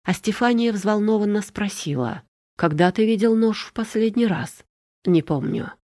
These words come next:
Может, вернёмся и поищем?» Обронить его я мог где и когда угодно. Хоть в этом туннеле, хоть на нашей стоянке,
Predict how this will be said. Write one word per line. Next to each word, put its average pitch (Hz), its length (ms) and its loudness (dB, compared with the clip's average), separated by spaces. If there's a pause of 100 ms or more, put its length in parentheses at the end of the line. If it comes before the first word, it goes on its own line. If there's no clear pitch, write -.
(260)
Может, 170 380 4
вернёмся 160 580 0
и 143 80 -2
поищем?» 190 760 -4 (380)
Обронить 233 540 2
его 156 200 4
я 156 160 4
мог 156 380 0
где 180 300 2
и 190 80 4
когда 151 420 0
угодно. 139 560 -2 (640)
Хоть - 240 0
в 175 60 2
этом 156 300 0
туннеле, 175 580 2 (340)
хоть - 260 -2
на 170 120 4
нашей 151 340 0
стоянке, 151 800 -2